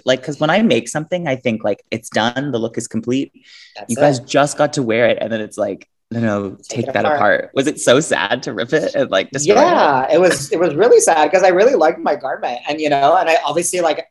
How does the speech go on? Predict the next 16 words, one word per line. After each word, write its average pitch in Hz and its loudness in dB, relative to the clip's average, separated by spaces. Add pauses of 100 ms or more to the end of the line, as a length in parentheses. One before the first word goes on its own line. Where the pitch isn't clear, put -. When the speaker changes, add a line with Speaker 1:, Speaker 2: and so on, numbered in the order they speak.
Speaker 2:
a-, 156 -6
as 156 -2
you 180 -4
said, 277 -2
like, 143 0
I 151 0
had 165 0
this 185 0
whole 151 4
idea 143 -2
behind 127 -6
it. 127 -6
It 135 -4
wasn't 151 -2
just 147 -2
like, 143 0